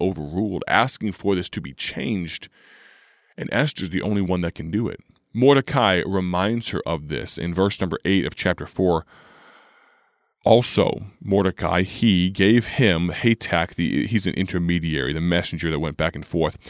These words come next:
the copy of the writing of the decree that was given at Shushan to destroy them,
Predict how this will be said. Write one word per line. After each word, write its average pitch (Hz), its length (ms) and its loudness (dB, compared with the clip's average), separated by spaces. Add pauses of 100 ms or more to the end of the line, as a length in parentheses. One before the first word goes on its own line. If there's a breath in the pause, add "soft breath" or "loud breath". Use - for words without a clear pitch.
(180 loud breath)
the 104 100 4
copy 151 580 4
of 107 140 2
the 101 100 2
writing 113 560 4
of 113 140 4
the 110 100 2
decree 101 520 -2
that 95 160 2
was 95 180 -2
given 117 240 2
at 98 80 0
Shushan 107 640 0
to 107 140 0
destroy 110 440 2
them, 90 160 4